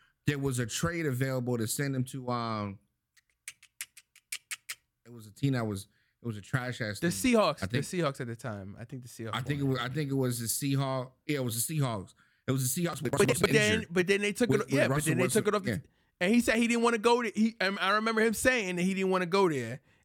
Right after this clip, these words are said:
Speaker 2: and he was
Speaker 1: Right.
Speaker 2: kicking and screaming about staying 'cause he wanted to stay. So, okay, first
Speaker 1: No,
Speaker 2: you
Speaker 1: he
Speaker 2: wanna
Speaker 1: didn't, he,
Speaker 2: leave,
Speaker 1: no, he
Speaker 2: then
Speaker 1: didn't wanna stay. Because
Speaker 2: First,
Speaker 1: at the time
Speaker 2: okay,
Speaker 1: he got
Speaker 2: first
Speaker 1: to Kettleman, he was already requesting trades.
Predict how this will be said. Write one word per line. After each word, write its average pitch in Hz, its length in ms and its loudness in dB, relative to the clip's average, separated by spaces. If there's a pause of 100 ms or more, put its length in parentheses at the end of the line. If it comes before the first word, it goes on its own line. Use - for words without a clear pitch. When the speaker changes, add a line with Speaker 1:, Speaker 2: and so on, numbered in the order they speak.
Speaker 2:
and 147 120 2
he 165 60 2
was 170 100 4
Speaker 1:
Right. 131 80 0
Speaker 2:
kicking 202 200 0
and 190 80 2
screaming 190 300 0
about 175 160 2
staying 175 320 -2
'cause 170 120 2
he 170 60 2
wanted 170 240 2
to 165 60 -2
stay. 131 340 -2 (200)
So, 240 240 2
okay, 208 220 0
first 262 280 6
Speaker 1:
No, 165 140 2
Speaker 2:
you 240 100 6
Speaker 1:
he - 40 6
Speaker 2:
wanna 240 180 4
Speaker 1:
didn't, 233 100 2
he, 233 60 6
Speaker 2:
leave, 202 160 4
Speaker 1:
no, 233 280 2
he 151 100 6
Speaker 2:
then 202 120 4
Speaker 1:
didn't 247 220 -2
wanna 147 200 0
stay. 113 420 -4 (1200)
Because 156 220 0
Speaker 2:
First, 240 200 4
Speaker 1:
at 151 60 -4
the 185 80 4
time 190 100 4
Speaker 2:
okay, 202 80 2
Speaker 1:
he 208 80 2
got 220 140 6
Speaker 2:
first 262 120 0
Speaker 1:
to - 60 2
Kettleman, 131 640 0 (300)
he 165 100 4
was 156 140 2
already 156 260 0
requesting 147 540 0
trades. 127 540 -6